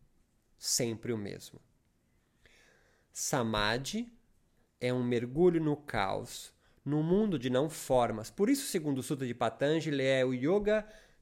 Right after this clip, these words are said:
Chitta Vritti Nirodha. É a inibição, é a desidentificação do turbilhão da mente. O que é o turbilhão da mente? Não é a ansiedade, porra.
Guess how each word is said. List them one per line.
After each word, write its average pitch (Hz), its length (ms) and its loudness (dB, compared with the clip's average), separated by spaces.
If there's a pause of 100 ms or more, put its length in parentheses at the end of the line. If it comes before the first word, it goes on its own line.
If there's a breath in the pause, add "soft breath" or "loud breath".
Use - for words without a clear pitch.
Chitta - 400 2
Vritti 170 360 -2
Nirodha. 131 400 2
É 185 40 8
a 202 60 6
inibição, 196 840 4
é 156 100 4
a 156 40 4
desidentificação 170 1200 4 (300 loud breath)
do 160 180 0
turbilhão 196 880 6
da 139 180 4
mente. 120 440 0
O 254 40 -2
que - 180 0
é 427 40 10
o 339 80 8
turbilhão 151 800 6
da 127 120 4
mente? 127 280 -2
Não 240 120 2
é 311 80 8
a 427 180 8
ansiedade, 127 880 4
porra. 101 760 0